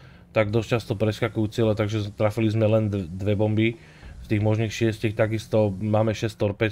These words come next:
to čo vidíte sú práve tie posilovače pri štarte, ako majú napríklad japonské, japonská lodisa alebo to ne. To znamená, to je p-, kvôli krátkosti, e,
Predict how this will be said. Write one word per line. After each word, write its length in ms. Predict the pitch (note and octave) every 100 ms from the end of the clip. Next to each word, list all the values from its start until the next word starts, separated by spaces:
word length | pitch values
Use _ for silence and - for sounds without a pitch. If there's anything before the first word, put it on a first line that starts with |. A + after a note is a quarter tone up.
| -
to 80 | G#2+
čo 160 | G#2
vidíte 240 | G#2 G#2+ G2+
sú 80 |
práve 320 | G#2 G#2+ G#2+ G#2+
tie 80 |
posilovače 560 | G#2+ G2+ A2 G#2 G#2 A2
pri 160 | G2+ G2
štarte, 360 | A2+ G2+ A2+ A2+ - - - -
ako 180 | G#2+ G#2 A2+
majú 160 | A2
napríklad 320 | G#2 G#2+ G#2+ G2+
japonské, 720 | G2 A2 G#2 - G#2+ G#2+ F#2
japonská 560 | G2 G#2 G#2+ G#2 A2+
lodisa 320 | G#2 G2 - G#2
alebo 160 | G#2
to 160 | G2 G2+
ne. 160 | G#2+ - - - - - - - - -
To 80 | -
znamená, 400 | G#2 G2 G#2 G#2
to 120 | G#2+
je 40 | G2
p-, 160 | -
kvôli 240 | - A2 G#2+
krátkosti, 680 | G#2+ G#2 A#2 G#2 -
e, 40 | G#2+